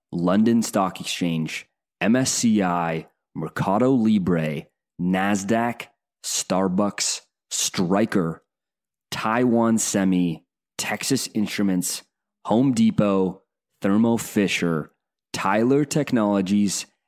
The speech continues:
and U-Haul. Those are every single name on here that I do not own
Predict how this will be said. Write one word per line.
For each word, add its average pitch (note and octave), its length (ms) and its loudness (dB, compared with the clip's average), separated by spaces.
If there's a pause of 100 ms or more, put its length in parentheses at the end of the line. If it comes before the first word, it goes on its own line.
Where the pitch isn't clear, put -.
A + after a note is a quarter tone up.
(160)
and G#2+ 460 2 (140)
U-Haul. F2+ 840 0 (760)
Those A#2 440 2
are A2 320 2 (340)
every B2+ 320 4
single A2 640 2
name G2 560 2
on F2+ 240 0
here F2 260 0
that E2 180 -2
I D#2+ 100 -2
do E2+ 200 -2
not F#2 580 0
own C3 520 2